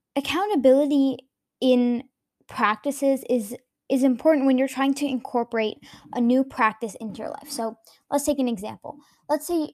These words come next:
every morning you're, you want to do some yoga, five minutes of yoga every morning.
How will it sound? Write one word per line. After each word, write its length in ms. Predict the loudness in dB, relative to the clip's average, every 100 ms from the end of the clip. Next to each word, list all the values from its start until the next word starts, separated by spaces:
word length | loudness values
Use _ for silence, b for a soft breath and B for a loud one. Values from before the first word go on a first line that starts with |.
| _
every 240 | -2 0 0
morning 520 | 0 -2 -6 -8 -8 -4
you're, 160 | -4 -4 _ _
you 220 | -6 -2 0
want 320 | -2 -4 -10 -6
to 360 | -2 -2 -2 -4 -2
do 140 | -2
some 200 | 0 -4
yoga, 380 | -4 -6 -10 -12 -6
five 180 | 0 2
minutes 260 | 4 2 0
of 60 |
yoga 300 | -2 -2 -6 -8
every 200 | -8 -8
morning. 320 | -10 -14 -20